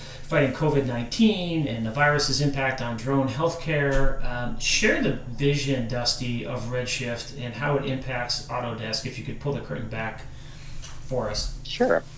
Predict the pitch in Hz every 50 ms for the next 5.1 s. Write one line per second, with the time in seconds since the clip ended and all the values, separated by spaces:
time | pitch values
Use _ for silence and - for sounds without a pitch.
0 | - - - - - - - - - - - - - - 143 180 220 240 147 -
1 | - 160 151 156 151 - - 180 170 165 165 - - 175 185 - - 302 311 -
2 | - - - 175 160 151 143 135 139 - - - - - - - 123 - - -
3 | - - 139 135 139 139 143 139 135 127 123 - 147 139 135 127 135 147 143 -
4 | 226 214 247 175 123 123 120 110 - - 131 113 - 120 110 - - 113 110 113
5 | 110